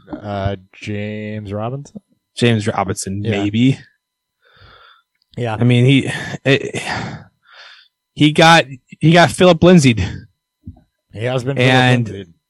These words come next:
Speaker 2: it, it's, I think he's better than Lindsay, but we'll see what, what Doug Peterson wants to do with his, with his double backfield.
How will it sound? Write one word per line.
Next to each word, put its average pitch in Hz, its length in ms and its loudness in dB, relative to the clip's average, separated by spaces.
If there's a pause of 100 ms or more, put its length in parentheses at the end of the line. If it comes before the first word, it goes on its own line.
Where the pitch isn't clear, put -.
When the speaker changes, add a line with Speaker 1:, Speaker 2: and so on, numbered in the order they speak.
(920)
Speaker 2:
it, 131 80 2
it's, 131 320 4
I 135 100 4
think 147 180 4
he's 139 140 4
better 127 240 4
than 120 160 4
Lindsay, 107 480 -2 (360)
but 104 280 0 (1300)
we'll 143 200 2
see 160 300 4
what, 147 380 4 (140)
what 139 180 2
Doug 139 180 2
Peterson 131 440 2
wants 120 260 2
to 123 80 0
do 117 160 2
with 117 200 2
his, 120 380 0
with 120 220 2
his 120 120 2
double 117 280 0
backfield. 117 560 -2